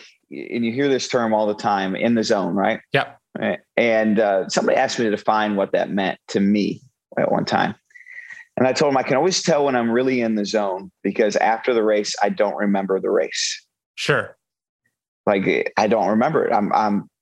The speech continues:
Speaker 1: it's like there's a function in your brain of cognitive ability that is taking, you know,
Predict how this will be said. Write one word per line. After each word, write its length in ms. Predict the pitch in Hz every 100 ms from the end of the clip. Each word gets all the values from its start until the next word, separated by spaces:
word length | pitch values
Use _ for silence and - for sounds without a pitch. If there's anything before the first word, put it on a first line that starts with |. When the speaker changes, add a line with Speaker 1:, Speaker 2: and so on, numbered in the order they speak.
| _ _ - _
Speaker 1:
it's 180 | 131 -
like 200 | 151 139
there's 180 | 139 120
a 80 |
function 640 | - - 156 151 - 117 104
in 140 | 104
your 260 | 107 104 101
brain 640 | 107 120 117 101 98 101 -
of 220 | 95 -
cognitive 640 | - 123 131 127 107 123 104
ability 640 | 95 110 104 92 95 - _ _ _ _ -
that 360 | 117 110 104
is 460 | 110 104 104 - - _ -
taking, 840 | 151 127 - 123 110 107 98 92 _ _ _ -
you 160 | 113
know, 320 | 98 92 95